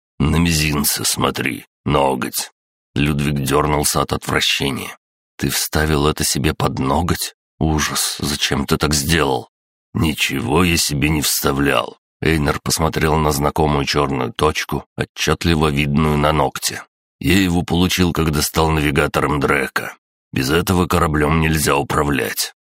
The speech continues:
«Убери, мне аж плохо стало. А как он тебе достался?» «Парень, я обещал тебе ответить только на один вопрос».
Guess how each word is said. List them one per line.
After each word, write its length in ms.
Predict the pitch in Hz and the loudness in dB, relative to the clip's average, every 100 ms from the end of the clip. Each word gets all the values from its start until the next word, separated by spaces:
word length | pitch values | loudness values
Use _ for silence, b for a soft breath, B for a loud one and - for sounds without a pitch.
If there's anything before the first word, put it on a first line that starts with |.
| _ _ _ _ - | _ _ _ _ -4
«Убери, 640 | 69 69 71 71 71 - _ _ | -2 0 0 -2 -4 -6 _ _
мне 260 | - 80 78 | -2 0 0
аж 140 | 73 | 0
плохо 320 | - 82 73 73 | 0 0 0 -2
стало. 500 | - 76 73 - - _ _ _ | -2 -2 -2 -4 -10 _ _ _
А 80 | - | -4
как 260 | - 76 | -2 -2
он 140 | 71 69 | -2 -2
тебе 280 | - 71 69 | -2 -2 0
достался?» 720 | 73 - - 65 - - - _ _ _ _ _ | 0 0 0 0 0 -4 -6 _ _ _ _ _
«Парень, 460 | - - - 62 52 | -4 -2 -2 -4 -2
я 200 | 67 90 | 0 2
обещал 460 | 98 82 - 82 90 | 2 2 2 2 2
тебе 260 | - 73 | 0 0
ответить 540 | 78 69 71 69 67 - | 0 0 -2 -2 -4 -2
только 300 | 76 67 82 | -2 0 0
на 140 | 80 85 | 2 2
один 280 | 80 69 | 2 0
вопрос». 640 | 67 80 - - - - | 0 0 -2 -6 -4 -6